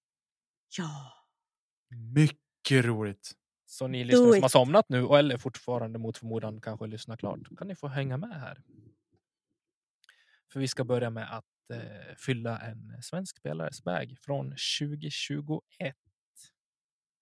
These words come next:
Speaker 3: Och det är min bag.
Speaker 2: <clears throat> Åh, nej.
Speaker 3: <laughs>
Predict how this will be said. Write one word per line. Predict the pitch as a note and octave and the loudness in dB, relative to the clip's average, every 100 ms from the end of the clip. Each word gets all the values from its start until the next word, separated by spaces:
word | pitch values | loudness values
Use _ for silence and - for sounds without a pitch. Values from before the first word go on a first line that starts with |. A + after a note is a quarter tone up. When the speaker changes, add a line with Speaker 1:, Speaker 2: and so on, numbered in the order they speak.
| _ _ _ _ _ _ _ _ | _ _ _ _ _ _ _ _
Speaker 3:
Och | C3 | 2
det | F#3+ | 4
är | |
min | A3+ C4 | 4 0
bag. | B2+ A2 - _ _ _ _ _ | -2 -4 -10 _ _ _ _ _
Speaker 2:
<clears throat> | - A#3 E3+ C3+ _ _ _ _ _ _ _ _ _ _ _ _ _ - - - | -6 -4 -4 -10 _ _ _ _ _ _ _ _ _ _ _ _ _ -18 -4 2
Åh, | D3+ C#3 C3+ | 4 6 4
nej. | B2+ B2+ B2+ B2+ B2 B2 B2 - | 4 4 6 6 4 2 -2 -4
Speaker 3:
<laughs> | F#3 - G3 | -8 -8 -12